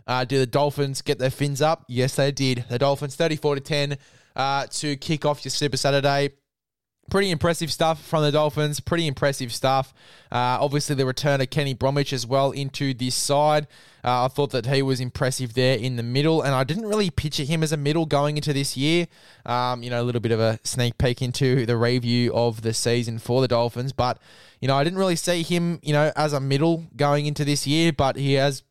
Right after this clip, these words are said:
done a decent job in the middle there, uh, as a, a ball playing sort of lock forward. Obviously, the Dolphins did lose Harrison Graham to a groin injury in the first half, which was pretty unfortunate for them,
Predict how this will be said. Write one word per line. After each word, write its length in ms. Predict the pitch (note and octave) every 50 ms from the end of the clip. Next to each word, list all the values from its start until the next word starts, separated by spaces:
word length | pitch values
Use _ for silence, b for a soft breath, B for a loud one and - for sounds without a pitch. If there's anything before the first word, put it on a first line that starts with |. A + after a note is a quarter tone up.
| _ _
done 200 | C#3+ C#3+ C#3+ C3+
a 120 | A2 C3
decent 400 | C3+ C#3 C#3+ D3+ D3 C3 C#3+ C3
job 220 | - C#3+ D3 D3 D3
in 80 | D3
the 60 | C#3
middle 260 | C3+ C3+ C#3 D3+ D3 C3+
there, 280 | C#3+ D3 D3 D3+ D3+ B B B B B B -
uh, 140 | C3 C3 C3
as 120 | C3 B2+
a, 80 | C3 C3 B2 B2 C3+ -
a 100 | - C#3
ball 240 | B2+ A2+ C#3+ D3 D3+
playing 380 | C#3+ - D#3 C#3+ C#3 C#3+ C#3+ C#3
sort 180 | - D3+ C#3
of 80 | B2+ A#2
lock 200 | B2+ C#3 - -
forward. 420 | - - D3+ D#3+ E3+ F3 F3+ F3 B B B B B
Obviously, 340 | D#3+ D#3+ E3+ F3+ F3+ G3+ G3
the 80 | F#3 E3+
Dolphins 400 | E3+ F3 E3+ - F3 D#3 D3+ C#3
did 380 | - D#3 D#3+ E3 D#3+ D#3+ -
lose 460 | - C#3+ D3 D3 D3+ D3+ D3+ D3+ C#3+ -
Harrison 500 | A#2+ D3+ D#3 D#3 D3 C#3+ - D3 C#3+ C3
Graham 340 | - C#3 C#3+ D3 D3 D3 C#3+
to 140 | - C#3+ C3+
a 40 |
groin 340 | B2+ - B2+ C3+ C#3 C#3 C#3
injury 260 | C#3 C#3 B2+ C3+ C3+
in 60 | C3+ C3
the 80 | B2
first 360 | - - C#3 C#3 C3+ B2+ -
half, 240 | - C3 C3 C3+ -
which 120 | C3+ - -
was 120 | A#2+ G#2+
pretty 360 | - - - D#3 D#3+ D#3+ E3+
unfortunate 760 | D#3 C3+ C3 C3 - - C#3+ C#3+ C#3+ C#3+ - D3 D3 C#3+ C3+
for 140 | - - C3+
them, 460 | B2 A2 - C#3+ D3+ D3+ D3+ D#3 D3